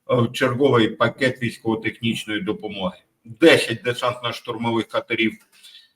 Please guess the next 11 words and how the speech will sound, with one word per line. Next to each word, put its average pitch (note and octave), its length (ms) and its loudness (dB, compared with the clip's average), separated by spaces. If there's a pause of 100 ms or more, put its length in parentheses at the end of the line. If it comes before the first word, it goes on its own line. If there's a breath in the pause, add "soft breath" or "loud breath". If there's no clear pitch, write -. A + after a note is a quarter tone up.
(100)
двадцять B2+ 720 6
десантних, A2 680 -2 (220)
е, A2+ 180 -2
катерів, G#2+ 560 -2 (160)
підводне C#3+ 500 4
озброєння, C3+ 760 2
таке B2+ 280 -2
як B2 280 2
міни B2+ 280 0
і - 60 0
торпеди, A2+ 680 -2